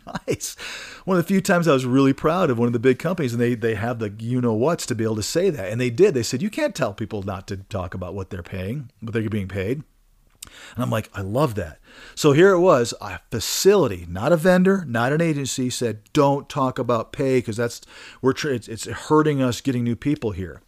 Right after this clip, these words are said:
And a bunch of agencies were like, "Okay, okay, we won't," because they don't want to anyway. Remember that. Keep that in mind. And one of the big guys said, "Hey,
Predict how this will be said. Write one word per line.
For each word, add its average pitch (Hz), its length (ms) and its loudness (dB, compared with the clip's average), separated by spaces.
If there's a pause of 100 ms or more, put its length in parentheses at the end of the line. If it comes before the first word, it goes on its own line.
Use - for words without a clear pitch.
(480)
And 117 120 -2
a - 20 0
bunch 127 260 0
of 107 140 -4 (160)
agencies 127 400 0
were 104 60 -4
like, - 80 -12 (120)
"Okay, 120 480 -4
okay, 123 280 -6
we 123 80 -2
won't," 131 480 -2 (520)
because 107 200 -6
they 104 80 -4
don't 87 120 -8
want 90 180 -10
to 82 120 -10
anyway. 123 480 -2 (300)
Remember 98 260 -6
that. 98 300 -6
Keep - 160 -12
that 107 140 -8
in 101 100 -4
mind. 107 320 -4 (600)
And 113 100 -4
one 156 100 0
of 147 60 0
the 127 60 0
big 175 240 2
guys 117 220 0
said, 107 380 -2 (180)
"Hey, 127 300 -2